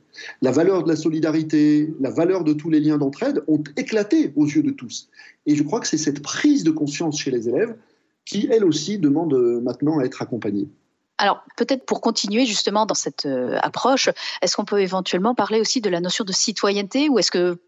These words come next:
Speaker 2: vous pensez que c'est peut-être un peu prématuré, euh, auprès de, auprès des élèves de, de collège, par exemple ?
Speaker 1: Alors, euh, oui, euh, la, la, la question, euh, plus générale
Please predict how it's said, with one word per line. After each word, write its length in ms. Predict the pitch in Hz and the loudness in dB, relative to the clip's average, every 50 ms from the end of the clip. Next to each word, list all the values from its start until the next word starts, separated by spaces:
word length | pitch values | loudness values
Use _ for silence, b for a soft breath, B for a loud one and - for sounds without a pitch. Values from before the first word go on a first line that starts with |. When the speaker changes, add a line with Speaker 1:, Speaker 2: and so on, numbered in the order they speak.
| _ _ _ - | _ _ _ -12
Speaker 2:
vous 160 | 156 170 165 | -10 -8 -4
pensez 240 | 160 - 254 - 208 | -2 -2 0 0 -2
que 60 | 208 | -2
c'est 100 | - - | -4 -6
peut-être 260 | - 165 165 160 - | -6 -6 -6 -4 -4
un 60 | 170 160 | -2 -2
peu 100 | 170 160 | -2 -2
prématuré, 840 | - - 190 185 185 180 175 - - 175 160 185 220 233 233 214 | -2 0 0 2 2 0 0 -2 -2 0 2 2 4 4 4 4
euh, 240 | 175 156 147 151 151 | 4 4 4 4 2
auprès 240 | 151 147 - 170 170 | 0 0 -2 -2 2
de, 220 | 165 156 151 139 | 2 4 4 4
auprès 200 | 156 156 - 170 | 2 0 0 -2
des 180 | 156 170 160 165 | -2 0 0 2
élèves 200 | 156 165 165 165 | 2 2 2 2
de, 380 | 165 151 151 147 139 143 147 B B B B _ _ - | 0 0 0 0 -2 -4 -6 B B B B _ _ -4
de 60 | 180 | -2
collège, 320 | 170 185 170 170 214 247 - | 0 2 2 2 2 2 2
par 160 | 202 165 180 | 0 -2 -2
exemple ? 380 | 175 180 208 262 - - 160 139 147 b b b b - | -2 -2 -2 -2 -2 -2 -4 -6 -6 b b b b -4
Speaker 1:
Alors, 440 | 117 135 151 170 165 - 165 165 - - | 0 2 4 4 4 2 0 -4 -4 0
euh, 580 | 160 143 139 135 127 120 117 113 110 110 117 - 117 - - _ 156 | 2 2 2 2 2 2 0 0 -2 -2 -4 -4 -6 -8 -8 _ -2
oui, 300 | 160 202 202 156 127 135 - | -2 0 0 -2 -2 -2 -2
euh, 680 | 190 170 143 127 127 127 120 117 117 113 117 - - | 0 2 2 2 2 2 2 2 0 0 0 -2 -2
la, 200 | - - - - | -2 -2 -2 -2
la, 180 | 143 143 147 147 | -2 -2 0 2
la 120 | 151 147 | 2 2
question, 600 | 147 151 170 151 160 - 202 175 160 156 143 131 120 | 2 2 0 -2 0 0 2 4 4 4 4 4 2
euh, 320 | 117 110 107 110 107 107 - | 0 0 0 0 -2 -4 -6
plus 240 | - - 147 151 147 | -4 0 2 2 2
générale 440 | - 147 151 143 143 139 147 147 | 4 2 2 4 2 2 2 0